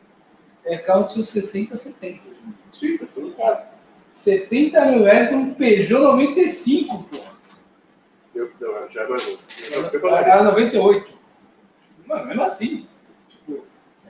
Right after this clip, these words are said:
Speaker 1: caro, mano. Caro. Tipo, esse é um carro. Eu, eu achei injustiçado, mano. Apesar de muita gente querer, pouca gente tem bola.
Speaker 2: No dezenove também.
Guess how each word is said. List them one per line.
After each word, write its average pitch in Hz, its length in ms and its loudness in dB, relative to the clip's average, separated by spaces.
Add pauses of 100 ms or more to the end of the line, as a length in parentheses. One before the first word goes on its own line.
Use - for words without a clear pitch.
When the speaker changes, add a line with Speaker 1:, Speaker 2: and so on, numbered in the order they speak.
(140)
Speaker 1:
caro, 277 340 -10
mano. 214 180 -10 (460)
Caro. 220 440 -4 (760)
Tipo, 156 480 -6
esse 220 140 -4
é 262 40 -4
um 269 60 -8
carro. 339 340 -2 (180)
Eu, - 120 -4
eu 320 240 0
achei 392 240 -2
injustiçado, 196 680 2
mano. 151 200 -4 (100)
Apesar 233 260 0
de 247 120 0
muita 277 300 0
gente 247 240 -2
querer, 185 420 2
pouca - 280 2
gente 254 200 0
tem 269 200 -2
bola. 151 400 2 (760)
Speaker 2:
No 165 120 -10
dezenove 151 420 -4
também. 139 180 -10